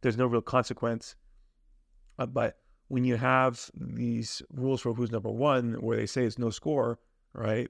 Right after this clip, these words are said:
But, well, again, I might be putting words in their mouth. I don't know if they actually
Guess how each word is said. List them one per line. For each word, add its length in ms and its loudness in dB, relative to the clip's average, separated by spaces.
But, 260 0
well, 300 4
again, 260 2
I 20 2
might 160 2
be 100 0
putting 220 0
words 220 2
in 80 0
their 100 0
mouth. 420 -2
I 100 2
don't 140 4
know 100 4
if 60 0
they 80 4
actually 320 -2